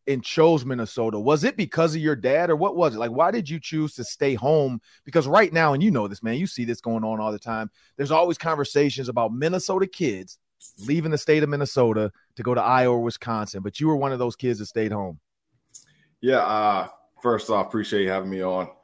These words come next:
Speaker 2: Um, you know, for me, a lot of different things. Uh, y-, y-, yeah, y-,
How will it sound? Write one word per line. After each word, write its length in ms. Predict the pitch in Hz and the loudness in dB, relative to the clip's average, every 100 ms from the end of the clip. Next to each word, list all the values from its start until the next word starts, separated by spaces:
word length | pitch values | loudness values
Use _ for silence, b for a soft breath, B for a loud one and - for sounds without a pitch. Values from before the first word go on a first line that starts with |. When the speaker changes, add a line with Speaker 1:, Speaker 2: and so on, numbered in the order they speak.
| - | -14
Speaker 2:
Um, 540 | 90 87 85 78 69 _ _ b b b b b | -10 -8 -8 -8 -12 _ _ b b b b b
you 80 | 120 | -2
know, 140 | 113 | -2
for 180 | - 110 | -2 -4
me, 680 | 110 131 139 127 117 113 | 0 2 2 2 0 -4
a 80 | 113 | -6
lot 320 | 113 120 110 | -2 0 0
of 120 | 98 90 | -2 -4
different 420 | 95 90 85 - | -6 -6 -14 -10
things. 480 | 82 78 73 - - | -10 -12 -14 -20 -14
Uh, 580 | 82 90 87 85 82 82 | -10 -6 -4 -4 -4 -6
y-, 180 | 98 87 | -10 -10
y-, 300 | 92 104 95 | -8 -8 -6
yeah, 360 | 104 104 82 76 - | -4 -4 -4 -8 -14
y-, 100 | 82 | -20